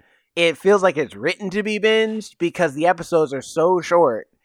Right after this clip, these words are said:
And it's like, I feel like this show works when you binge it as opposed to what, trying to wa-, I know they released it week to week 'cause, um, like,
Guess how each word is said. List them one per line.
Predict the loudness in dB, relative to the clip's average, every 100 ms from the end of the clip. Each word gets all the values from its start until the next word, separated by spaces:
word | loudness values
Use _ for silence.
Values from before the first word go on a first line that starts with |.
| _ _ _ _ _ _ _ _ -6
And | -4 -4
it's | -6 -2
like, | -2 -2 -6 -4
I | -2
feel | 4 2
like | 2
this | -2
show | 0 2
works | 4 2 0 -4
when | -10
you | -10 -6
binge | -4 -4 -6
it | -10 -14 -6
as | -6 -6
opposed | -6 -4 -4 -4
to |
what, | -8 -4
trying | -4 -2
to | -4
wa-, | -2 -2 0
I | 0
know | 2
they | 2 0 -4
released | -8 -6 -4 -6
it | -6
week | -6 -8
to | -8
week | -8 -8
'cause, | -8
um, | -8 -8
like, | -8 -8